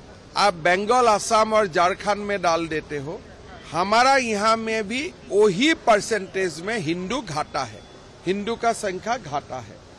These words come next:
तो मैंने असम और बांग्लादेश का comparison दिया। एक ही समय में बांग्लादेश में तेरह परसेंट हिंदू घाटा है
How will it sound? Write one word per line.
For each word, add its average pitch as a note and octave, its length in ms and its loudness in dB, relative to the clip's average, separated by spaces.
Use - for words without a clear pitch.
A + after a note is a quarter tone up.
तो F3 100 -2
मैंने G3+ 260 -2
असम G#3 600 -2
और A3 120 0
बांग्लादेश F#3 640 -4
का G3+ 100 -2
comparison G#3 800 -4
दिया। F#3 280 -4
एक A3 160 4
ही D4 160 0
समय G#3 440 0
में D3+ 220 -6
बांग्लादेश A3 720 2
में A#3 200 -6
तेरह A#3 500 2
परसेंट A#3 540 0
हिंदू G3+ 360 0
घाटा D#3+ 420 -4
है E3+ 200 -10